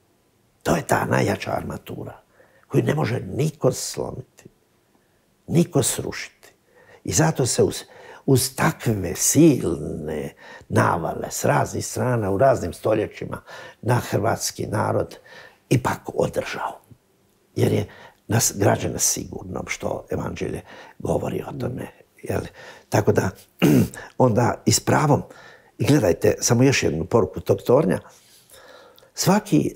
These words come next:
dan su, u, agresori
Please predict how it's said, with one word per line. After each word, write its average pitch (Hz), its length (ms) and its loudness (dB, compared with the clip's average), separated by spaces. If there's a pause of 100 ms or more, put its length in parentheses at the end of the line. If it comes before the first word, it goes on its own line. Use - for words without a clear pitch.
(240)
dan 139 680 0 (100)
su, - 540 -4 (120)
u, - 460 -4 (600)
agresori 110 600 2